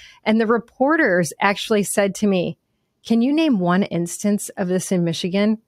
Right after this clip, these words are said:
Why would you fight for this?" And honestly, I said, "We don't have to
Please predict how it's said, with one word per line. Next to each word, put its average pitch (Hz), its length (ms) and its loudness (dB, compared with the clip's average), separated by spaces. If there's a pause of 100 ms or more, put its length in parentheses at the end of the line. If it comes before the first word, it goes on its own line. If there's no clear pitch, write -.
(120)
Why 202 220 2
would 233 180 0
you 220 80 0
fight - 300 -2
for - 120 -6
this?" - 380 -10 (920)
And 226 120 2 (320)
honestly, 254 440 2
I 208 60 2
said, 196 300 -2 (160)
"We 196 140 0
don't 254 180 0
have 190 340 0
to 311 300 -2